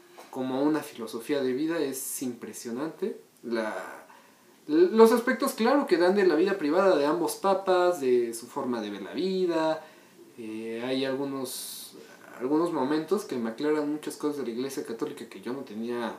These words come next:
del todo claros. Y pues sería mi primera recomendación, Los dos papas, eh,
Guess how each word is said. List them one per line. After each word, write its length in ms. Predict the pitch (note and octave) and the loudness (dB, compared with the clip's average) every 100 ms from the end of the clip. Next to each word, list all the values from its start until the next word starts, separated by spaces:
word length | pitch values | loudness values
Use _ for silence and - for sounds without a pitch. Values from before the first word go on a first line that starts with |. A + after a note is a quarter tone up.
| - - - - | -14 -20 -16 -10
del 140 | A#2+ | -2
todo 260 | D#3+ D3+ D3+ | 2 4 6
claros. 520 | F3+ F#3 A3+ - - - - - - - - - - D3 | 6 6 4 -2 -10 -20 -20 -20 -20 -20 -20 -20 -12 -8
Y 80 | |
pues 340 | - D#3+ D3 - - - | 0 0 0 -4 -16 -6
sería 220 | D#3+ F3+ | 4 8
mi 100 | G#3 | 8
primera 420 | G3 E3+ F#3 G3+ F#3 | 6 6 6 6 4
recomendación, 680 | D3+ D3 C#3+ C#3+ C#3 G#3+ - - | 4 2 0 0 -2 -4 -6 -12
Los 300 | B2+ A#2+ B2 | -8 -4 -2
dos 160 | D#3 - | -2 -2
papas, 580 | E3+ E3+ F#3+ G#3 - | 0 4 4 4 -2
eh, 240 | A#2+ A2+ | -4 -4